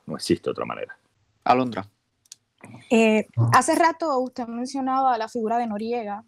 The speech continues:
Speaker 3: haciendo la salvedad claramente de que no podemos comparar a el Noriega de Panamá con el régimen de Maduro, que claramente ha perdido reconocimiento a nivel mundial. Sin embargo, me gustaría preguntarle cuán probable o improbable usted ve que se produzca un escenario similar al de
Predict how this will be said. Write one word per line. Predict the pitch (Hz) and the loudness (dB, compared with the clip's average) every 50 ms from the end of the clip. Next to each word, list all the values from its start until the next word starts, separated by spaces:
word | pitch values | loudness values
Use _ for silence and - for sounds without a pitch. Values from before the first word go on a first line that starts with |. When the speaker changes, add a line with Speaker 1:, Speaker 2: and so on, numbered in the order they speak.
| _ - | _ -10
Speaker 3:
haciendo | - 214 208 - 226 214 226 247 | -6 -6 -4 -4 -4 -2 0 0
la | 247 262 254 | 0 0 0
salvedad | - 262 226 220 226 220 226 226 247 - | -2 -4 -4 -2 -2 -2 -2 -4 -6 -6
claramente | - 214 202 208 220 233 240 247 247 - 214 | -6 -6 -6 -4 -6 -6 -6 -6 -4 -4 -2
de | 196 196 | -2 -2
que | - 190 | -4 -6
no | 185 180 | -6 -4
podemos | 196 196 202 208 214 214 | -2 -2 -2 -2 -2 -4
comparar | - - 214 208 208 - 202 190 190 190 190 196 196 | -4 -4 -2 -2 0 2 2 2 4 4 4 4 2
a | 196 190 185 185 180 180 180 _ _ _ _ _ - _ _ _ _ _ - | 2 2 2 2 0 -2 -4 _ _ _ _ _ -20 _ _ _ _ _ 2
el | - 220 220 | 4 4 6
Noriega | 233 220 214 226 214 233 233 240 226 226 | 6 6 6 6 6 6 6 4 4 2
de | 214 214 | 2 0
Panamá | 208 214 208 202 202 214 220 226 220 226 - | -4 -6 -6 -4 -2 -2 -2 -4 -4 -8 -8
con | - 196 190 190 | -10 -10 -8 -8
el | 185 180 | -8 -6
régimen | 190 190 190 190 208 208 208 214 | -4 -4 -2 0 0 0 0 2
de | 214 202 | 2 2
Maduro, | 196 196 202 214 208 208 202 196 | 2 4 2 2 2 0 -2 -4
que | - 190 | -4 -4
claramente | - 190 185 185 190 196 196 196 202 - | -2 0 0 0 0 -2 -4 -8 -6 -4
ha | 202 190 | -4 -2
perdido | - 196 196 190 202 196 196 196 196 196 196 | -2 -2 -4 -2 0 0 2 2 2 2 2
reconocimiento | 190 190 185 185 185 180 - - 190 185 185 185 196 208 - 190 185 | 0 -2 -4 -6 -8 -8 -8 -6 -4 -2 -2 0 0 0 0 0 0
a | 180 | 0
nivel | 180 180 180 180 190 | 0 0 2 2 4
mundial. | 202 202 202 202 220 190 185 202 _ - - - - - _ _ _ | 4 6 6 6 6 6 4 2 _ -14 -20 -20 -20 -20 _ _ _
Sin | - - 254 | 2 4 4
embargo, | 240 240 240 247 262 311 | 6 6 6 6 4 4
me | 320 311 | 2 2
gustaría | 269 254 254 247 220 220 214 | 2 0 0 -2 -2 0 0
preguntarle | 262 277 285 285 285 - 294 285 277 262 240 214 208 214 233 _ | 0 0 2 0 0 2 2 0 0 0 -2 -2 -2 -4 -6 _
cuán | - - 247 226 240 262 262 | -2 0 2 2 2 0 0
probable | - 302 294 269 254 247 247 262 262 254 233 | 0 0 2 4 4 4 4 4 2 0 -4
o | 220 214 | -4 -4
improbable | 208 208 208 - - 220 208 202 202 214 240 247 220 196 196 196 196 | -6 -8 -10 -10 -8 -6 -4 -4 -2 -2 -2 -2 -4 -6 -8 -8 -8
usted | 190 196 202 _ - 220 202 208 | -10 -12 -12 _ -6 -4 -4 -2
ve | 214 226 226 208 202 202 202 | -2 -2 0 -2 -2 -4 -4
que | - 196 196 | -6 -8 -6
se | - 202 | -6 -6
produzca | 190 202 196 190 185 185 185 - - 208 202 202 | -6 -4 -2 -2 -4 -4 -6 -4 -2 0 0 0
un | 208 208 214 | 0 -2 -2
escenario | 208 208 - 220 208 202 202 208 208 202 202 196 196 196 196 | -4 -4 -4 -2 0 0 0 0 0 -2 0 0 0 -2 -2
similar | 190 - - 202 196 196 196 196 202 202 202 | -4 -4 -4 -4 -2 2 2 4 4 4 2
al | 196 190 190 | 0 -2 -2
de | 190 185 185 185 185 | -2 -2 -4 -6 -8